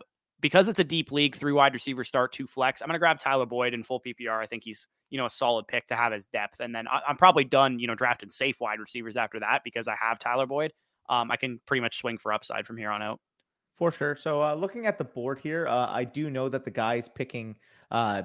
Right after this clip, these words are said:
Speaker 2: behind me, Team eleven and Team twelve, have three combined tight ends respectively, which, by the way, in terms of the algorithm, <laughs> why is, are, are, are all these teams that have high selected tight ends taking backups? I don't know. But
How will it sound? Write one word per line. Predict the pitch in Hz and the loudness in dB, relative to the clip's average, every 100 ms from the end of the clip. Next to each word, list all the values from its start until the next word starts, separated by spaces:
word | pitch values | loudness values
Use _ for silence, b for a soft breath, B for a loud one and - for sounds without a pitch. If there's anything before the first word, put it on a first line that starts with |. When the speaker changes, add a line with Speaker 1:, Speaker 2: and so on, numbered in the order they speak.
| - | -6
Speaker 2:
behind | 120 110 - 117 127 131 | -10 -8 -4 -4 -2 -2
me, | 156 175 | -2 -4
Team | - 135 131 | -4 -4 0
eleven | 120 120 113 | 0 0 -4
and | - | -8
Team | 120 | -8
twelve, | - 110 117 | -2 2 4
have | 127 104 - | 2 0 -4
three | 120 117 117 | -4 0 0
combined | 123 110 110 107 | 0 2 2 2
tight | - 110 | 0 0
ends | 107 104 | -2 -6
respectively, | - 107 110 120 123 | 0 0 0 0 0
which, | 117 131 b b - | 0 -2 b b 8
by | 180 | 10
the | 156 | 10
way, | 113 123 | 10 8
in | 120 | 6
terms | 139 139 | 4 4
of | |
the | 123 | 4
algorithm, | 98 117 123 139 123 | 6 6 4 4 6
<laughs> | |
why | 120 127 | 8 10
is, | 131 117 - - | 8 6 -2 4
are, | 127 127 | 6 6
are, | - - 151 | 6 6 10
are | 156 135 | 12 12
all | 135 | 10
these | 135 135 - - | 8 2 -2 -8
teams | - 123 127 | -4 -2 2
that | 123 | 4
have | 117 117 | 6 4
high | - 110 | 4 2
selected | 117 120 113 117 | 2 -2 -4 -4
tight | 117 107 | -2 0
ends | 110 113 | -2 -2
taking | 110 104 - | -6 -6 -2
backups? | 82 101 - 123 - | 0 0 0 -2 -2
I | - | 0
don't | 101 98 | 0 0
know. | 104 131 | 2 2
But | 127 110 | 2 -2